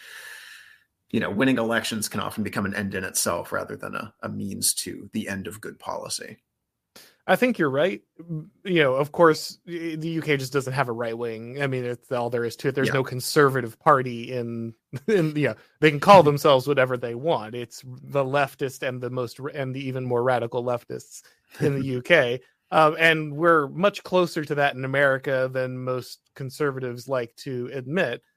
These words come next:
Speaker 2: Um, and I think you're right that there is a danger, of course, of just taking the back seat. W-, um, that's, that's not what I was talking about. You're right. If you ju-, if you just sit down and you say,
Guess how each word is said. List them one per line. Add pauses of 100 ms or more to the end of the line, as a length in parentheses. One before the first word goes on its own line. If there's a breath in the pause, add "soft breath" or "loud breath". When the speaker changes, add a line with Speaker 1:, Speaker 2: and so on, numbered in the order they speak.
(220)
Speaker 2:
Um,
and
I
think
you're
right
that (1120)
there
is
a
danger,
of
course,
of
just
taking (160)
the
back
seat. (120)
W-,
um, (100)
that's,
that's
not
what
I
was
talking
about.
You're
right.
If
you
ju-,
if
you
just
sit
down
and
you
say,